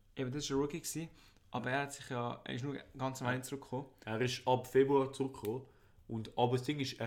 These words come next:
Speaker 2: hat, er ist, oder zu Januar zurückgekommen, aber er hat nur bis März können spielen, weil dann covid ist passiert und er hat
Speaker 1: Eben,
Speaker 2: geschlossen.
Speaker 1: genau. Und, aber in der, in den paar Spielen, die er gemacht hat, ist ja hure gut gewesen.
Speaker 2: Ja, klar.
Speaker 1: Und jetzt eben, und sie haben gesagt, nein, wir geben jetzt ihm nicht, es ist nicht lang genug. Und dann hat's, wer hat's gewonnen letztes Jahr?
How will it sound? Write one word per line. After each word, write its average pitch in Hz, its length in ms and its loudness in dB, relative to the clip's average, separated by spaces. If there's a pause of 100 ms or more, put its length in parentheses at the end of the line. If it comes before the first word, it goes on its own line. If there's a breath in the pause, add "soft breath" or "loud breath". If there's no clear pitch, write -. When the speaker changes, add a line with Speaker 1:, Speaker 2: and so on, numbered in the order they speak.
Speaker 2:
hat, 127 240 -2
er 117 140 0
ist, - 300 -6
oder 110 220 -2
zu 113 200 0
Januar 123 360 0
zurückgekommen, 120 540 0
aber 107 200 -2
er 117 60 2
hat 113 80 0
nur 127 120 0
bis 113 160 -4
März 120 180 -2
können 107 120 -4
spielen, 117 200 0
weil 104 120 0
dann 110 200 -4 (120)
covid 113 340 0
ist 110 120 -8
passiert 113 380 -4
und 107 80 -4
er 160 80 4
hat 151 80 2
Speaker 1:
Eben, 147 80 0
Speaker 2:
geschlossen. 135 300 2
Speaker 1:
genau. 120 80 -2 (320 loud breath)
Und, 147 280 0
aber 143 280 2
in 135 100 0
der, 160 260 0
in 135 100 -2
den 147 220 -2
paar 131 120 -2
Spielen, 156 220 -6
die 139 60 -2
er 123 40 -4
gemacht 139 200 -2
hat, - 120 -8
ist 110 80 -6
ja 110 140 -2 (120)
hure 165 280 0
gut 151 240 -2
gewesen. 135 360 -2
Speaker 2:
Ja, 104 180 -6 (120)
klar. 101 200 -8
Speaker 1:
Und 139 80 2
jetzt 147 140 0
eben, 135 160 0 (140)
und 139 260 -2
sie 160 100 -4
haben 147 160 0
gesagt, 131 240 -2
nein, 135 160 4
wir 131 80 0
geben 131 180 0
jetzt 120 120 -4
ihm 113 80 -4
nicht, 135 220 0
es 123 120 -4
ist 120 120 -4
nicht 127 180 -4
lang 123 260 -2
genug. 135 300 -4
Und 120 120 -4
dann 123 100 -2
hat's, - 420 -6
wer 131 120 -8
hat's - 140 -14
gewonnen 110 220 -10
letztes 113 220 -14
Jahr? 110 140 -12